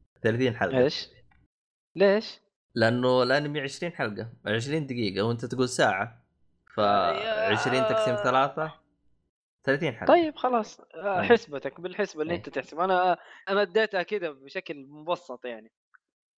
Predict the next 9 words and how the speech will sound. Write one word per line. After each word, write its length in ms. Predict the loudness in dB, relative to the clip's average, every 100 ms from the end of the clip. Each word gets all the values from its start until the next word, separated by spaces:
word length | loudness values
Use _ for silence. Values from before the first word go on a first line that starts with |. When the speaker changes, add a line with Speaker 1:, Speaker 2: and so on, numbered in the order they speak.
| -6
Speaker 2:
لأنه 140 | -4
في 140 | 0 0
حلقات 420 | 0 0 -4 -4
ما 160 | -8
هي 80 | -8
ساعة 300 | -2 0 0
بالضبط، 380 | -4 -6 -6 -6 _ _ _ _ _ -8
في 100 | 2
حلقات 300 | 2 4